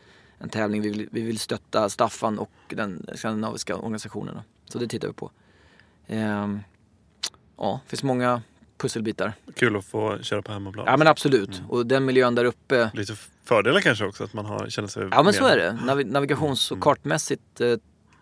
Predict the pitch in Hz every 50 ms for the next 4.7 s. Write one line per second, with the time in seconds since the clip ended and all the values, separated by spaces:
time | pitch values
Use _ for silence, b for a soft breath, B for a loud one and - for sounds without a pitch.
0 | - - 107 107 107 101 101 104 101 101 - - - 95 87 95 123 143 143 143
1 | - 190 - - - - - 50 50 50 50 50 50 50 50 - - - - -
2 | - - - - 123 127 131 120 - 135 135 131 117 - 127 - 123 - - 110
3 | - 123 117 113 110 110 113 107 110 - _ _ _ - - - _ - 120 113
4 | - - - 127 120 113 113 113 117 120 117 113 113 113